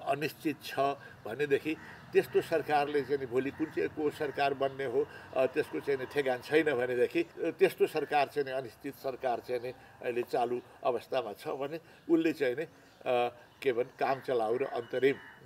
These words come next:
अ, चाहिँ नि अ, बजेट पेश गर्ने हो। फुल फ्लेज नियमित, वार्षिक नियमित बजेट चाहिँ नि उसले पेश गर्ने होइन। त्यो विश्वासको मत प्राप्त गरेकै, अ,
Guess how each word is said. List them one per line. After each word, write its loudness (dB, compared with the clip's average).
अ, -12
चाहिँ -8
नि -12
अ, -6
बजेट 0
पेश -8
गर्ने -8
हो। -4
फुल 8
फ्लेज 2
नियमित, 2
वार्षिक -4
नियमित 0
बजेट -2
चाहिँ -10
नि -12
उसले -8
पेश -6
गर्ने -10
होइन। -12
त्यो -10
विश्वासको -10
मत 2
प्राप्त -2
गरेकै, -4
अ, -6